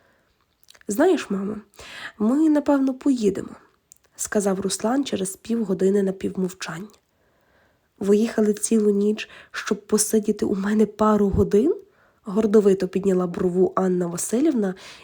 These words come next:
і презирливо глянула на Оксану. "Я бачу, що ти нам не рада. Вибач, що ми тебе потривожили". Руслан встав,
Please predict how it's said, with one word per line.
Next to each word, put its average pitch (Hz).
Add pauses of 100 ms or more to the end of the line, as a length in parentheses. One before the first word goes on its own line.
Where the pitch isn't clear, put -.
(140)
і 208
презирливо 233
глянула 196
на 202
Оксану. - (1400)
"Я 226
бачу, 214
що -
ти 226
нам 208
не 254
рада. 190 (720)
Вибач, 208
що -
ми 202
тебе 196
потривожили". 208 (720)
Руслан 202
встав, 196